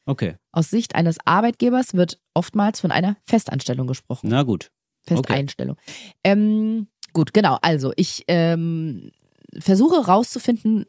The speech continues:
Speaker 2: also alles über diese Person einfach rauszufinden.
Speaker 1: Mhm.
Speaker 2: Wo ist sie geboren? Aufgewachsen, zur Schule gegangen, Schüleraustausche gemacht. Sehr beliebt ist natürlich Ex-PartnerInnen finden. Fotos auch, um sich zu vergleichen und zu gucken, kann ich's mit der
Speaker 1: Dann bin ich
Speaker 2: aufnehmen?
Speaker 1: besser.
Speaker 2: Genau, und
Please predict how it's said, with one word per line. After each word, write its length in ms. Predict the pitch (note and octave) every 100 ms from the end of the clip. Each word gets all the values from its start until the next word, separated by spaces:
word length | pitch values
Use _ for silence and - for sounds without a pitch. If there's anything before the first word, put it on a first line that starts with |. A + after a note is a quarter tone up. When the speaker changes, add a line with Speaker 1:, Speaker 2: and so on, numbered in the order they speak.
| _
Speaker 2:
also 180 | F3 D3
alles 260 | - C4+ B3+
über 140 | A3+
diese 160 | A3 G#3+
Person 260 | A3+ G#3+ -
einfach 280 | A#3 A#3+
rauszufinden. 680 | A#3+ - D#3+ - A#2 - A2
Speaker 1:
Mhm. 400 | G#2 G#2 A2 A#2
Speaker 2:
Wo 140 | G#3 C4+
ist 160 | G#3+
sie 80 | -
geboren? 460 | G3 D#3 C3+ C3+ C#3 -
Aufgewachsen, 580 | G#3+ - G#3 G#3 - G3+
zur 160 | E3+
Schule 260 | - A3+ G#3
gegangen, 380 | F#3+ F#3+ F#3+ F#3+
Schüleraustausche 800 | - A#3+ A3 - F#3+ - F#3+ F3
gemacht. 360 | F3 F3 F3 - - - -
Sehr 480 | E3 A3 B3+ B3
beliebt 320 | G3 G3+ G#3 -
ist 140 | F#3
natürlich 340 | G3 F3+ E3+
Ex-PartnerInnen 880 | - - - A3+ A#3 A#3 - A#3+ B3+
finden. 460 | - B3 B3 B3+ F4 _ _ _ -
Fotos 380 | A#3 B3 C4+ C4+
auch, 160 | - B3
um 140 | G3+
sich 180 | G3 -
zu 100 | B3
vergleichen 460 | A#3+ G#3 A3+ A#3
und 80 | G3+
zu 100 | -
gucken, 340 | - A#3+ A3+ A3 - -
kann 220 | - A3 B3+
ich's 100 | -
mit 140 | G3+
der 80 | F#3
Speaker 1:
Dann 60 | C3+
bin 80 |
ich 60 | C3 C3 C3
Speaker 2:
aufnehmen? 240 | - F#2+ -
Speaker 1:
besser. 240 | _ -
Speaker 2:
Genau, 260 | G#3+ G#3+ F#3+
und 240 | F#3+ G3+